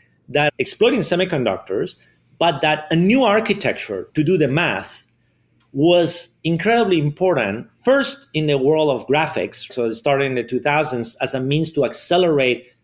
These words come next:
graphics rendering. And then there were clever scientists that says, "You know, that thing that you're doing for graphics, in my A I problem, in my deep neural network, in deep learning, I also do a lot of matrix multiplication. Let me use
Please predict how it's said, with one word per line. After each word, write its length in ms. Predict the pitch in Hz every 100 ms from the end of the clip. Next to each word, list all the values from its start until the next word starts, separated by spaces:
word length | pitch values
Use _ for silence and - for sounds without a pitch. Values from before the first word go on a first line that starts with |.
| _
graphics 480 | 143 160 - 156 95
rendering. 640 | 113 160 131 90 82 131 - _ _ _ _ _ _
And 220 | 156 170 202
then 240 | 285 269
there 100 | 196
were 140 | 147
clever 440 | - - 202 262 233
scientists 720 | - 190 208 202 143 113 110
that 180 | 139 135
says, 300 | - 151 -
"You 80 | 185
know, 160 | 285 220
that 260 | 247 247
thing 140 | 302 294
that 100 | 254
you're 180 | 165
doing 240 | 143 190 214
for 240 | 170 123
graphics, 460 | 120 127 - 247 262 -
in 240 | 202 269
my 280 | 285 233 -
A 140 | 165 165
I 180 | 170
problem, 480 | 185 165 156 185 208
in 140 | 175 190
my 140 | 220
deep 360 | 147 - 185 156
neural 280 | 170 160
network, 500 | 143 147 156 165 165
in 180 | 196 190
deep 220 | 185 -
learning, 580 | 127 131 147 190 233 233 _ _ -
I 140 | 170 226
also 380 | 262 - 185
do 160 | 143 175
a 100 | 151
lot 340 | 135 135 143
of 160 | 143 117
matrix 400 | 135 131 131 -
multiplication. 840 | 117 117 113 101 123 117 101 73 - _ _ _ _ -
Let 200 | 170 285
me 180 | 330 320
use 720 | 160 160 170 165 160 - -